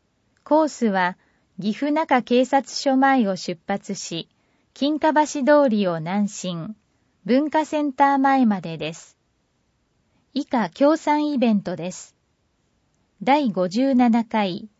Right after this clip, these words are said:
小さなクラフト展。十時三十分から十五時三十分まで。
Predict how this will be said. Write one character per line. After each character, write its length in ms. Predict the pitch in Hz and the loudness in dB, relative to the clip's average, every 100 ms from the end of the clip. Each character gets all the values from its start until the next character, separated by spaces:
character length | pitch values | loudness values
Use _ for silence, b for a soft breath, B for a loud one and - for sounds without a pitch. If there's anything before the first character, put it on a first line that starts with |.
| _ | _
小 240 | - 320 330 | -4 -2 0
さ 160 | 277 | 2
な 160 | 226 180 | 2 0
ク 160 | - 208 | -4 -2
ラ 120 | 247 | -2
フ 140 | - | -2
ト 140 | 262 233 | -4 -4
展。 400 | 196 156 143 175 _ _ _ _ _ _ _ - | -6 -8 -12 -18 _ _ _ _ _ _ _ -12
十 300 | 185 311 320 | -2 0 0
時 140 | 220 | -2
三 280 | - 254 285 | -2 0 0
十 200 | 247 294 | -2 -6
分 340 | _ 226 214 175 | _ 0 0 0
か 160 | 175 | -6
ら 240 | 165 160 - _ _ 180 | -6 -8 -8 _ _ -4
十 260 | 214 285 | 0 2
五 140 | 294 277 | 2 0
時 120 | 185 | 0
三 300 | - 254 277 | 0 0 0
十 160 | 285 | -4
分 380 | - - 196 170 | -8 -6 -6 -6
ま 120 | 170 | -8
で。 240 | 165 147 | -6 -6